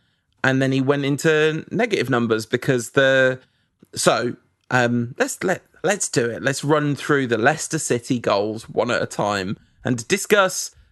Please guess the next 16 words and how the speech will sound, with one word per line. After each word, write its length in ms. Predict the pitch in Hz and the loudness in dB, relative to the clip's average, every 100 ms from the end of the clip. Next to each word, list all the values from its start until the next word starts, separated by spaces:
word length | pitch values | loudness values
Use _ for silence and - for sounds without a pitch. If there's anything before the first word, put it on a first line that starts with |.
| _ | _
the 240 | 180 202 | 0 0
percentage 600 | - 240 - 233 214 220 185 | 0 -2 2 0 2 -2 -2
opprobrium 880 | - 170 147 147 139 139 135 214 - - | 2 2 4 2 4 2 2 -2 -4 -4
required 460 | 143 165 131 123 | 2 4 4 2
for 140 | - 98 | 0 0
each 440 | 123 - - - _ - | 0 -2 -6 -6 _ -2
individual 520 | 123 117 117 127 117 | -2 0 0 0 2
Man 160 | 120 | 2
United 500 | 117 120 117 - 117 - | 2 2 2 0 -8 -10
player 480 | - 131 113 120 107 - _ | 0 2 4 4 0 -4 _
for 140 | - - | -2 -2
each 200 | - - | -4 -6
of 60 | |
them. 180 | 107 101 - _ _ | -8 -8 -12 _ _
So, 260 | - 202 175 - _ _ - | 4 4 2 -8 _ _ 2
um, 260 | 170 180 | 2 2